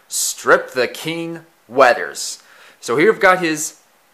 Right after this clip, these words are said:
happy, friendly facial expression, his number forty-three on each of his pop-up headlights, and, uh, the Dynaco logo on the hood. And a no-, white number, and on both sides we've got the white number forty-three, the Dynaco logo with the gas cap and the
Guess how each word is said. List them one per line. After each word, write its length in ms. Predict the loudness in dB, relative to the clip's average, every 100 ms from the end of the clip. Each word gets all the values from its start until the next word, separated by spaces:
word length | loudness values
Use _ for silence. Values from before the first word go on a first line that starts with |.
| _
happy, 560 | 0 2 2 0 -8 -10
friendly 420 | -6 -6 -4 -6
facial 320 | 0 0 0 -4
expression, 580 | -2 -4 -2 -8 -12 -16 _ _ _ _ -4
his 260 | -4 -2
number 220 | -4 -4
forty-three 540 | -4 -4 -4 -6 -4 -2
on 200 | -2 -4
each 160 | -8 -8
of 100 | -6
his 440 | -4 -4 -6 -12 _
pop-up 440 | 0 2 4 2 0
headlights, 540 | -4 -2 0 -2 -4
and, 140 | -6 -4
uh, 200 | -4 -6 -16 _ _
the 80 | 0
Dynaco 420 | 4 4 2 0
logo 220 | 0 2
on 100 | 0
the 80 | 0
hood. 300 | 0 0 -2 -10 -20 _ _ _ -20 _ _ _ _ _ _
And 80 | -12
a 40 | -2
no-, 240 | -2 -2
white 260 | 2 2 2
number, 240 | -4 -6 -8 -6
and 100 | -2
on 80 |
both 180 | 0 -2
sides 180 | -2 -4
we've 80 | -2
got 180 | -2 -2
the 140 | -8
white 300 | 0 2 2
number 200 | -2 -4
forty-three, 800 | -2 -2 -2 -6 -4 -4 -4 -12 _ _ _ _ _ _
the 120 | -6
Dynaco 480 | 2 2 2 0 0
logo 320 | 2 2 2
with 180 | 2 -4
the 60 | -2
gas 320 | 2 2 0
cap 260 | 0 0 0
and 120 | -6
the 240 | -6 -8